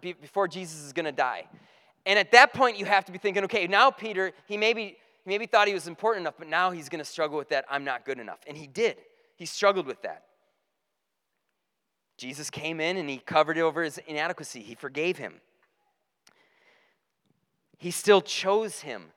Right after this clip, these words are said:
He still chose Peter, to the most outspoken, messed up disciple of them all, probably, except for maybe Judas.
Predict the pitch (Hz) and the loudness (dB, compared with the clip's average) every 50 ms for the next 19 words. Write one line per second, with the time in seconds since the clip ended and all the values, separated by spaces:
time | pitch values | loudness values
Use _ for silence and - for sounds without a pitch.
0 | _ _ _ _ - 185 180 - - - - 208 202 208 - - - - 208 220 | _ _ _ _ -14 -10 -8 -6 -4 0 2 2 2 2 2 -2 2 6 6 6
1 | 247 240 180 - - - - 233 233 240 175 147 120 113 - - 202 208 - _ | 6 4 0 -6 -8 -8 -8 -6 -2 0 0 0 0 -2 -4 -10 -12 -12 -12 _
2 | _ _ _ - 185 190 202 208 190 - - - - - 196 262 269 226 - - | _ _ _ -6 -2 2 2 2 2 0 -6 -6 2 6 6 6 6 4 -2 0
3 | - 240 220 214 226 226 208 202 185 - _ - 151 170 190 220 240 233 - - | 2 2 2 2 2 -2 -4 -4 -6 -12 _ -14 -6 -2 0 0 0 2 2 2
4 | 262 240 262 233 185 - - 202 196 196 - 196 185 165 170 165 165 165 165 160 | 2 2 2 -2 -8 -2 0 0 0 0 0 -2 -2 0 0 -2 -2 -2 -2 -2
5 | - 147 127 117 113 107 120 123 113 - - 147 - 143 131 127 123 123 110 107 | -2 -4 -4 -4 -4 -6 -8 -10 -8 -6 -8 -8 -8 -8 -12 -12 -12 -14 -14 -16
6 | 95 90 110 - - - | -16 -16 -16 -18 -20 -20